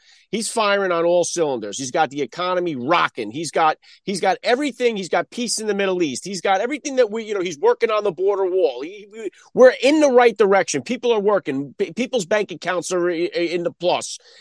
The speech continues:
And then all of a sudden, he looks like he's gonna go into a slam dunk re-election.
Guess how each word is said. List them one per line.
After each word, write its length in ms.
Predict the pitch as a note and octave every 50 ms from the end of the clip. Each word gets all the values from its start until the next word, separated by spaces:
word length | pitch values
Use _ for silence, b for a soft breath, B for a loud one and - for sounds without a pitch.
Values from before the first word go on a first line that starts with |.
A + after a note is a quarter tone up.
| B B
And 160 | - F#3+ A3
then 100 | B3 A#3+
all 260 | G#3 F#3 A#3 C4+ D4 C#4+
of 80 | C4+
a 60 | B3+
sudden, 240 | - - B3+ A3 F#3
he 60 | A#3
looks 180 | A#3+ B3+ - -
like 120 | B3 G3
he's 120 | G3+ G#3 F#3
gonna 160 | A#3 G#3+ G3+
go 160 | F3+ G#3 G3+
into 220 | G3+ - F#3 F3+ E3+
a 20 |
slam 600 | - - - - - D4 D4+ D4 D4 C#4+ G#3 -
dunk 340 | - A#3 F3+ B2 G#2+ - - _ _ -
re-election. 760 | D3+ F#3 A3+ A3 G3+ F#3 F#3+ F3+ - - - - A2+ G2+ F2